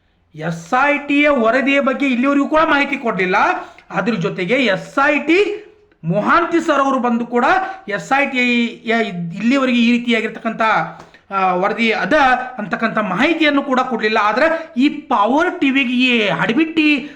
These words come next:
ಹಡಿಸಿ ಮಗನ ಪವರ್ ಟಿ ವಿಗೆ ಎಲ್ಲಿಂದ ವ-, ವರದಿ ಬರ್ತಾ ಇದೆ ಅಂತಕ್ಕಂಥದ್ದು ಗೊತ್ತಾಗ್ತಾ ಇಲ್ಲ. ಯಾಕಂದ್ರೆ ಈ ರಾಕ್ಯ ನನಗೆ ಎಲ್ಲರೇ ಸಿಕ್ಕಂದ್ರೆ, ಇವ್ ಏನ್ ಹೇಳಾಗದನಲ್ಲ, ಬುರುಡೆ ರಹಸ್ಯ ಬಿಚ್ಚಿಟ್ಟ,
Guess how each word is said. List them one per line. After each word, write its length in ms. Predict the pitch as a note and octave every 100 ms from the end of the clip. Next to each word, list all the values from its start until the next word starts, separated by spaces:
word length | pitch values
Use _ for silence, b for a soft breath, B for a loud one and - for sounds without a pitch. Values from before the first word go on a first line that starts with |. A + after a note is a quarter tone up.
| B
ಹಡಿಸಿ 340 | - G3+ - E4+
ಮಗನ 260 | D4+ C#4+
ಪವರ್ 360 | - A3+ A3 A3
ಟಿ 100 | G#3
ವಿಗೆ 640 | A#3+ A3 E3+ F#3+ - - - _ _ _ _ -
ಎಲ್ಲಿಂದ 380 | A3+ E4 G4+ F#4
ವ-, 320 | E4+ C#4+ A3+
ವರದಿ 180 | A#3 A#3
ಬರ್ತಾ 300 | A3+ F#3 G#3
ಇದೆ 240 | G3 F#3
ಅಂತಕ್ಕಂಥದ್ದು 560 | F3+ E3+ E3 E3 E3 B3
ಗೊತ್ತಾಗ್ತಾ 500 | E3 D#3+ C3+ - C3
ಇಲ್ಲ. 180 | B2 C3
ಯಾಕಂದ್ರೆ 800 | E3+ A#3+ C4+ A3+ C#4 - - -
ಈ 140 | D4+
ರಾಕ್ಯ 380 | D4 A#3+ A#3+ D#4
ನನಗೆ 260 | D4+ C#4+ A#3+
ಎಲ್ಲರೇ 280 | A3+ A#3+
ಸಿಕ್ಕಂದ್ರೆ, 880 | A#3+ A#3 - G3+ F3+ F#3 E3 - - _ _ _ _ _ _ - B B
ಇವ್ 220 | A3+ C4 B3+
ಏನ್ 140 | D4
ಹೇಳಾಗದನಲ್ಲ, 880 | A#3+ B3 C4 B3+ A#3+ A3+ E3+ - - F3+
ಬುರುಡೆ 360 | A#3+ C4 C4
ರಹಸ್ಯ 360 | A#3+ A#3+ B3 B3+
ಬಿಚ್ಚಿಟ್ಟ, 500 | A#3+ A#3 - A#3+